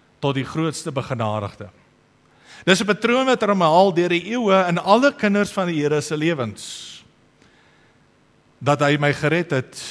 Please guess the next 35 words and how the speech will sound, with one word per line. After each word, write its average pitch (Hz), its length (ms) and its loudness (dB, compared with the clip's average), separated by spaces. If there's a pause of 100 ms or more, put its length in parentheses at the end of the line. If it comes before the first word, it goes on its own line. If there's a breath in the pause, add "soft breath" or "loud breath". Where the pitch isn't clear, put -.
(640)
van 135 240 -2
die 127 120 -4
dood, 156 240 2
dat 139 140 -2
hy 123 100 0
my 120 160 -2
gered 123 320 -4
het 120 120 -6
van 110 140 -6
die 107 100 -6
sonde. 104 440 -8 (640 loud breath)
Nog 165 220 2
nooit 220 220 2
het 226 140 2
iemand 226 340 2
in 196 80 2
die 180 100 0
geskiedenis 214 480 -2
tot 185 140 -2
bekering 190 480 -2
gekom 147 420 -2 (260 loud breath)
waar 156 260 4
daar 185 160 2
nie 214 140 2
'n 180 120 -2
diep 202 180 -2
bewustheid 175 540 -2
was - 460 -4 (320 soft breath)
van 165 160 2
sy 170 160 0
verlorenheid 170 720 2
en 151 80 -4
sy 139 160 -2
toestand 131 540 -6
nie. 113 160 -12